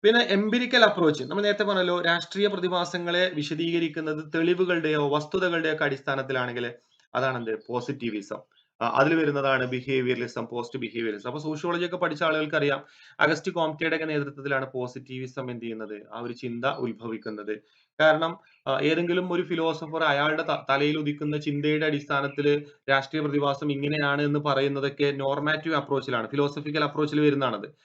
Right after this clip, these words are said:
നോർമാറ്റീവ് അപ്രോച്ചിലുള്ള ഒരു ടൈപ്പാണ് ഫിലോസഫിക്കൽ അപ്രോച്ച്. അപ്പൊ അതിന് പകരമായിട്ട് കൃത്യമായി പഠിച്ച്, കൃത്യമായ തെളിവുകൾ കണ്ടെത്തി, കൃത്യമായ വസ്തുതകൾ കണ്ടെത്തിക്കൊണ്ട് രാഷ്ട്രീയ പ്രതിഭാസങ്ങളെ വിശദീകരിക്കുന്നതിനുള്ള, ആ, ഒരു മാർഗമാണെന്ത്?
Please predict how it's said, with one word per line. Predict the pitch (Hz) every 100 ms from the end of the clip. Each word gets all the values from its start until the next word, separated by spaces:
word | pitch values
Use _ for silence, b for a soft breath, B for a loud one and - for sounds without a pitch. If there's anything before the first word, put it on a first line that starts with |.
| _ 143
നോർമാറ്റീവ് | 147 147 151 156
അപ്രോച്ചിലുള്ള | 151 147 147 147
ഒരു | 147
ടൈപ്പാണ് | 147 143 143 143 147
ഫിലോസഫിക്കൽ | 151 147 147 143 139
അപ്രോച്ച്. | 120 - 101 - _ _ _ _ 165
അപ്പൊ | 190
അതിന് | 214 180 214
പകരമായിട്ട് | 254 208 190 220 220 180 165 147 156 165
കൃത്യമായി | 151 170 170 170 170 170
പഠിച്ച്, | 156 147 135 123 123 123
കൃത്യമായ | 143 165 160 156 156
തെളിവുകൾ | 151 151 147 143 151
കണ്ടെത്തി, | 147 131 117 110 117 117 B B _
കൃത്യമായ | 165 180 175 165 165
വസ്തുതകൾ | 151 147 - 190 190 180
കണ്ടെത്തിക്കൊണ്ട് | 156 156 151 147 151 151
രാഷ്ട്രീയ | 139 135 151
പ്രതിഭാസങ്ങളെ | 139 139 139 131 139 139
വിശദീകരിക്കുന്നതിനുള്ള, | 127 - 131 131 131 131 131 131 127 127 135 143 B B 120
ആ, | 117
ഒരു | 123 139
മാർഗമാണെന്ത്? | 127 123 131 127 117 113 107 107